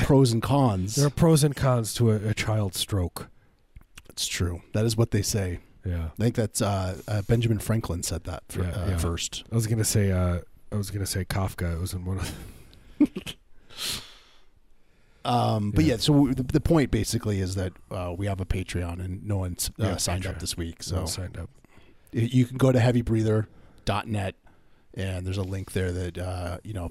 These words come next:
Speaker 1: people, people click on it.
Speaker 2: You get bonus
Speaker 1: Uh,
Speaker 2: episodes. You get to hear us, uh, jibber jabber for another forty minutes, you know, after this
Speaker 1: Yeah, if you, if you
Speaker 2: episode.
Speaker 1: didn't get enough, uh, you know.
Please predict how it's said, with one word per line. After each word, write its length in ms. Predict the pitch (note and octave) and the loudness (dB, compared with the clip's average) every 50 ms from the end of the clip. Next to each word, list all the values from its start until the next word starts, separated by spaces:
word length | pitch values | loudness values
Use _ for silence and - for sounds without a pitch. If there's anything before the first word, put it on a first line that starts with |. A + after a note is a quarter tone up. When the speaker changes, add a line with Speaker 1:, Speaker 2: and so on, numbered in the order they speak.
| - - - | -10 -6 -4
Speaker 1:
people, 400 | - A2 - - F#2+ F#2 F2+ - - - - - | -4 -2 -2 -2 -2 -4 -4 -8 -12 -14 -4 -4
people 200 | - - - G#2 | -2 0 0 0
click 280 | - - A#2 G2+ - - | 0 0 -2 -2 -2 -2
on 180 | F#2 F#2+ F#2+ | -4 -2 -2
it. 140 | G2 G2 - - - - - - - | -2 -2 -4 -6 -14 -20 -20 -12 -2
Speaker 2:
You 160 | - A#2+ A#2+ C3 | 2 2 4 4
get 180 | C3 C#3 - | 4 2 4
bonus 320 | - C#3+ C#3+ C#3 C3+ - - | 6 6 6 6 6 4 4
Speaker 1:
Uh, 40 | |
Speaker 2:
episodes. 420 | A#2 - - - - G#2 F#2 F2 F#2+ | 2 2 2 0 2 2 2 2 2
You 60 | A2 | 2
get 120 | A2+ A2+ - | 0 2 2
to 80 | A2+ | 2
hear 160 | G2+ A#2+ A#2 A2+ | 4 4 4 4
us, 160 | A2 - - | 4 4 4
uh, 120 | A#2 G#2 G2+ | 4 4 4
jibber 280 | - - B2+ G#2+ A2+ | 2 2 2 2 2
jabber 340 | G#2 G2 A2+ G#2+ G2 G#2 G2+ | 0 0 -2 0 2 0 0
for 140 | - - G#2+ | 0 0 0
another 300 | G#2 G#2+ G#2 G#2 G2+ G2 | 0 2 2 4 2 2
forty 380 | F#2 - - - A#2 G#2+ G#2+ G#2 | 0 -2 0 4 4 4 6 6
minutes, 560 | G#2 G#2+ G#2 G2+ G2 - - - - - - - - - - - - - - - - - | 4 4 4 4 2 2 0 -2 -2 -4 -6 -10 -14 -14 -14 -18 -20 -20 -20 -18 -8 0
you 100 | - A#2+ G2 | 0 2 2
know, 80 | F#2+ | 4
after 300 | G2 G2+ G#2 G#2 - - | 2 2 0 0 0 0
this 380 | G2+ G#2+ G#2 G2+ - - - - - _ _ - - - - - - - _ - - - _ - _ - | 2 2 4 4 2 0 0 -4 -10 _ _ -20 -20 -20 -20 -20 -20 -20 _ -20 -20 -20 _ -20 _ -2
Speaker 1:
Yeah, 160 | - G2 F#2 | -2 -2 0
if 100 | - - | 0 2
you, 80 | B2 A#2 | 2 2
if 40 | G#2+ | 2
you 40 | G#2 | 2
Speaker 2:
episode. 220 | G#2 B2 A#2+ F2 | 4 4 6 6
Speaker 1:
didn't 140 | G2+ A#2+ A#2+ | 6 4 6
get 100 | A2+ A2 | 4 4
enough, 560 | G#2 G2+ G#2 A2 A2 A2 G2+ - - - - - - - - - | 4 6 4 4 4 4 2 0 -4 -6 -8 -12 -18 -14 -4 0
uh, 380 | G2+ G2 F#2 F#2 F#2 F2 F2 F2 - - F2 - - - - - - - | 0 2 2 2 0 0 -2 -2 -4 -6 -8 -10 -10 -12 -14 -14 -14 -12
you 180 | - A#2 B2 G#2+ | -8 -4 -2 0
know. 220 | F#2 F2+ E2 - | 0 0 -2 -4